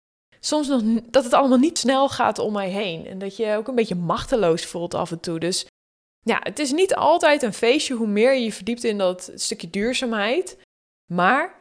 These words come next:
aan de andere kant hoor ik dan ook weer hele positieve ge-, verhalen van mensen die dit ook voelen en er ook wat aan doen. En dat inspireert weer enorm.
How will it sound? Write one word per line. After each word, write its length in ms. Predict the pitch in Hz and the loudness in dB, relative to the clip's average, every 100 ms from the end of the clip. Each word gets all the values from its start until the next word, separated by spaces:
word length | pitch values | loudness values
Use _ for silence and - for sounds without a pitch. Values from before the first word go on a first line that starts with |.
| _ _ | _ _
aan 120 | - 220 | -4 0
de 60 | |
andere 260 | 233 254 262 | 0 2 0
kant 220 | 233 233 | 0 -2
hoor 140 | 226 | -4
ik 80 | 226 | -2
dan 200 | 208 - | -2 0
ook 180 | 233 240 | 0 0
weer 200 | 220 208 | -2 0
hele 280 | 180 240 233 | 0 0 0
positieve 640 | - 240 233 - 240 214 | 0 0 0 -6 -8 -8
ge-, 140 | - 220 | -16 -8
verhalen 480 | - 185 220 254 220 | -6 0 2 2 0
van 160 | 202 | -4
mensen 340 | 196 202 208 185 | -4 -4 -6 -6
die 120 | 202 | -4
dit 220 | 180 180 | -4 0
ook 240 | - 185 - | 2 2 0
voelen 340 | 233 226 - | -4 -2 -2
en 180 | 262 294 | -2 0
er 80 | 254 | 2
ook 140 | 240 | 4
wat 140 | 226 | 2
aan 200 | - 185 | 0 -2
doen. 200 | 180 247 | 0 -2
En 160 | - 180 | -2 2
dat 360 | 180 226 - - | 2 2 -2 -8
inspireert 600 | 190 - 185 175 180 180 | -6 -6 -6 -4 -4 -2
weer 220 | 190 196 | -4 -4
enorm. 760 | - 247 233 208 233 269 135 151 | -2 -2 0 0 2 2 0 -4